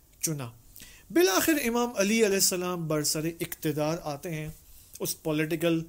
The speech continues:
seat پر حاکم ہوتے ہیں، اور افسوس کی بات یہ ہے کہ جو زمانہ پچیس سال کا جو گزرا، امام علی علیہ السلام کو جو سوسائٹی ملی after twenty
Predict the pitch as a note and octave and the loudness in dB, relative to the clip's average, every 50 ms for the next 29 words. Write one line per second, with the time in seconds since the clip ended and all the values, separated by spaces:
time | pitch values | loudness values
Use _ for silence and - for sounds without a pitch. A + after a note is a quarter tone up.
0 | - - - - - - - - - - G3 A3 G#3 - - G3 F3 F3 F3 F3 | -8 -18 -20 -14 -6 -2 0 0 2 4 2 2 0 0 0 0 2 2 0 -2
1 | - - - - - - - - - - - F3 E3+ E3 - A#3+ B3 A#3+ A3 A3+ | -6 -18 -20 -20 -20 -20 -20 -18 -10 -4 0 0 0 2 0 -2 0 0 2 2
2 | A#3 A3+ B3 A#3 A#3 A#3 B3 - - - - - - - - - D#3+ D3+ D#3 E3+ | 2 2 2 0 0 0 -4 -8 -14 -20 -20 -18 -18 -18 -8 -2 0 2 2 2
3 | F#3+ A3 A3+ - - - - - - - - - - - - - - - - - | 2 0 -2 -6 -14 -20 -20 -20 -20 -20 -20 -20 -20 -20 -20 -20 -20 -20 -20 -20
4 | - - - D#3 - - - - - G3+ C4 C#4 - - G3 F3 D3 C#3 C3 B2+ | -20 -14 -10 -6 -2 0 0 2 2 2 2 0 0 -2 -4 -4 -4 -4 -4 -6
5 | C3 C3+ D3+ C#3+ D3 C#3+ D#3 F3+ F#3 - F3 C#3+ E3+ F#3 F#3 D#3+ C3+ B2+ D#3+ C#3 | -6 -6 -6 -6 -6 -4 -4 -6 -4 -4 -2 0 0 2 2 2 2 0 0 -2
6 | B2+ C3 C3 C#3 D#3 G3+ B3 A#3+ F#3+ C#3+ - - - - - - - - - - | -4 -4 -6 -4 -4 -4 -4 -4 -4 -6 -10 -14 -20 -20 -20 -20 -20 -20 -20 -20
7 | - _ - - - - - - - - - - E3 - - - - C#4+ D4+ C#4+ | -20 _ -20 -20 -20 -20 -18 -16 -14 -8 -6 -6 -6 -2 2 4 6 8 8 8
8 | - - - - E3+ D#3+ D#3 D3+ - D#3+ D3 D#3+ D#3 C#3 D3 D#3 C3 C#3+ D3 D#3 | 6 6 4 2 2 0 0 0 -2 -2 -2 -2 -2 -2 -2 -2 -2 -2 -4 -4
9 | F3 G3 G#3 - - - - - - - - - - - - - - F#3+ F3 F3 | -6 -6 -10 -14 -18 -20 -20 -20 -20 -20 -20 -20 -20 -20 -16 -8 -4 -2 -2 0
10 | F3+ A3+ C#4 D#4 D4+ D4 - G#3 G#3+ A3+ B3+ C4+ C#4 A#3 A#3 A#3+ B3 A#3+ - B3 | 2 2 2 2 2 2 2 2 4 6 6 4 4 4 4 6 6 6 6 4
11 | A#3 A3+ A#3+ B3 A#3+ A#3+ - B3 A3 C4 B3+ - - A#3 A3 - - A#3 A3+ A#3+ | 4 2 0 -2 -2 -2 0 2 2 4 4 4 6 6 6 8 8 8 8 8
12 | C4+ D4+ F4+ F#4 F4+ C4+ A3 G#3 G3 E3+ E3+ E3+ E3 - - F3+ E3+ E3+ F3 F3 | 8 8 6 6 6 4 4 2 2 2 2 0 0 0 -2 -2 -2 -2 -2 -2
13 | E3+ | -2